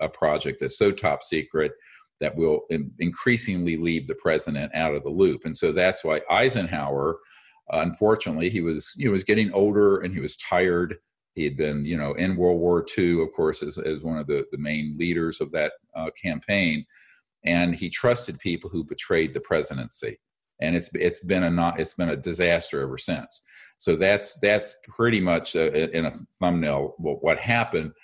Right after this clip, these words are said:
What we have today in twenty twenty is sort of a uber elite, uh, interest that, that we would not want this information out to the public in an honest fashion,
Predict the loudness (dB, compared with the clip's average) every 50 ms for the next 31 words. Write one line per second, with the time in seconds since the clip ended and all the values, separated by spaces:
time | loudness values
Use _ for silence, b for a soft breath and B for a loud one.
0 | b b b b _ _ -20 -14 -6 2 4 4 4 4 4 0 2 2 2 2
1 | 2 0 -2 -2 2 4 4 6 4 4 2 -2 -4 -4 -4 -4 -4 -4 -6 -4
2 | 0 0 2 2 0 0 0 0 -2 -2 -2 -4 -2 0 0 2 2 2 2 2
3 | 2 4 4 4 2 0 -4 -6 _ _ _ _ 2 4 4 4 4 4 2 4
4 | 2 2 0 0 0 0 2 0 0 -2 -6 _ _ _ _ _ _ _ _ -2
5 | 0 2 2 0 0 0 -2 -2 -2 -2 -2 -2 -2 -2 -4 -10 -12 -6 -4 -4
6 | -4 -4 -2 -2 -2 -2 0 -2 -2 -2 -4 -2 0 2 2 2 2 2 0 0
7 | 0 -2 -4 -8 -6 -4 -6 -6 -6 -6 -4 -4 -4 -4 -4 -4 -4 -4 -6 -6
8 | -8 -8 -4 -4 -4 -2 0 0 0 0 0 -6 -4 -6 -4 -4 -6 -4 -2 -2
9 | 0 0 -2 -4 -8 -2 0 2 2 2 2 0 -2 -6 -6 -6 -8